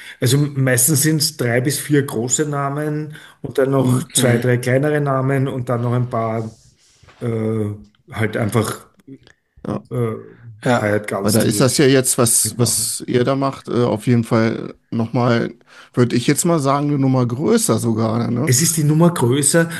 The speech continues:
Speaker 1: weil, äh,
Speaker 2: Mhm.
Speaker 1: es ist halt, äh, ein Name wie Petrucci und Weil, das ist schon, das
Speaker 2: Mhm.
Speaker 1: ersetzt auch.
Speaker 2: Ja, ja,
Speaker 1: Ja.
Speaker 2: das stimmt. <laughs>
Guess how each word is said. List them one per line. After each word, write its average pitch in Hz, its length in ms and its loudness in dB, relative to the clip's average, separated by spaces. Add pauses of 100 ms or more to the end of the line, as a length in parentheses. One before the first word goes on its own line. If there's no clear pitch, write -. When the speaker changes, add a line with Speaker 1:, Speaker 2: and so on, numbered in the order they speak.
(140)
Speaker 1:
weil, 147 180 2
äh, 139 380 2
Speaker 2:
Mhm. 123 80 2
Speaker 1:
es 123 120 2
ist - 140 0
halt, 143 320 2
äh, 135 360 -4
ein 131 180 2
Name 123 340 4
wie 135 80 4
Petrucci 131 540 -2
und 123 180 -2
Weil, 104 320 2
das - 340 -2
ist 135 260 -6
schon, 117 640 0
das 123 200 0
Speaker 2:
Mhm. - 0 -
Speaker 1:
ersetzt 117 460 -2
auch. 95 420 -8 (1300)
Speaker 2:
Ja, 110 80 -2
ja, 107 140 2
Speaker 1:
Ja. - 0 -
Speaker 2:
das 120 140 2
stimmt. - 320 -6
<laughs> - 320 -2